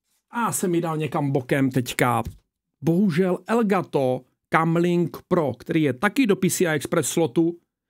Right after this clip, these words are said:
a taky má čtyři H D M I čka, ale čtyři K jenom třicet F P S ek se v Mac Pro nechytá. Neexistují ovladače. Každopádně tohle toto se chytá. To se chytá. To je výborný.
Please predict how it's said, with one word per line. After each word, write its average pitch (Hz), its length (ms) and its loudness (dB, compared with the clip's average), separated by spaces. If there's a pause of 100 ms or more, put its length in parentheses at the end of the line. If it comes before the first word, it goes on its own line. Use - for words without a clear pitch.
(480)
a 147 640 2
taky 190 220 2
má 220 140 2
čtyři 185 240 0
H 165 120 0
D 156 140 2
M 147 100 2
I 135 60 -2
čka, 143 200 -2
ale 139 240 0
čtyři 170 280 0
K 160 200 0
jenom 160 200 0
třicet 160 280 -2
F 160 140 -2
P 190 200 0
S - 80 -2
ek 165 180 -2 (440)
se 180 120 2
v 135 100 0
Mac 175 140 0
Pro 185 160 2
nechytá. 131 460 -2 (220)
Neexistují 196 580 2
ovladače. 143 400 0 (260)
Každopádně 196 600 2 (120)
tohle 247 260 2
toto - 300 -4 (480)
se 202 120 0
chytá. - 460 -4 (800)
To 285 60 -2
se 277 120 2
chytá. 127 380 -2 (140)
To 302 100 -2
je 277 160 -2 (360)
výborný. 139 680 0